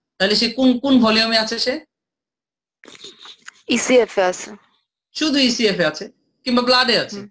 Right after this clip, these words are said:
Speaker 1: আরো সহজ করে বলেন,
Speaker 2: শুধু।
Speaker 1: ব্লাডে আছে, সেই intercellular fluid-এ যাচ্ছে না,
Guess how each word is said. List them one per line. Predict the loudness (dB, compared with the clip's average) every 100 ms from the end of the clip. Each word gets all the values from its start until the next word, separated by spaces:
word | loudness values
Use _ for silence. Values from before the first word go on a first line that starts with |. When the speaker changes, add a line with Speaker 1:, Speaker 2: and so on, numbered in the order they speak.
| _ _ -8
Speaker 1:
আরো | -6 -4
সহজ | -4 -4
করে | -6 -8
বলেন, | -6 -6
Speaker 2:
শুধু। | -4
Speaker 1:
ব্লাডে | -2 0 0
আছে, | -2 -8 -20 -20 -20 -20 -8
সেই | -4 -4 -6 -6
intercellular | -4 -2 -4 -4 -4
fluid-এ | -6 -4 -2
যাচ্ছে | -2 -4 -6
না, | -6 -8